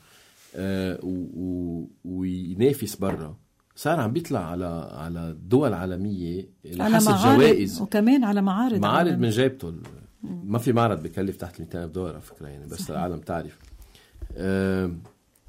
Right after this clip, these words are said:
Speaker 1: عم بيطلعوا على، آه، مسابقات بالخارج معروفة، ياخدوا جوائز مشان تا يقدروا يسوقوا،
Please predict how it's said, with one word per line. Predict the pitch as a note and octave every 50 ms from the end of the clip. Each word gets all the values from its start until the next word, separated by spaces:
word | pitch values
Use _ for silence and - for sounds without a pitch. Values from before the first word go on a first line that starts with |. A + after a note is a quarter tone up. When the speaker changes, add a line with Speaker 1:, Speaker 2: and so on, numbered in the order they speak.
| - - - -
Speaker 1:
عم | F2 F#2 F#2+
بيطلعوا | G#2 D#3 D3+ - D3 A#2 G2 F#2+ F#2+ F#2 F#2+ F#2 D#2+ - -
على، | D#2 F2+ F#2 F#2 F2+ F2+ F#2 F2+ F2+ F2+ - -
آه، | - F2 F2+ F2 F2 F2 F2 F2
مسابقات | E2+ F2+ G2 G2 - - G#2+ G2 F#2+ F#2+ F2+ - A2 G#2 G2 F#2+ - _ - - - -
بالخارج | - F#2 E2 - - F#2+ F#2+ F#2 F2 F2 F2 F#2+ F#2 G2
معروفة، | F#2+ D2+ D#2 E2+ F#2+ F#2+ F#2 - - D#2+
ياخدوا | E2 F2 G2+ G#2+ G#2+ F#2+ F#2
جوائز | E2 F2+ E2+ F2 F#2+ F#2+ F2+ F2 E2 D#2 - D#2+
مشان | D#2+ - G2+ F#2+ F2+
تا | - F#2+
يقدروا | A#2 B2 G2+ F2+ F#2 F#2 F2+
يسوقوا، | F2+ F2 - A2 G#2+ G2+ E2+ - D2 E2 E2+ E2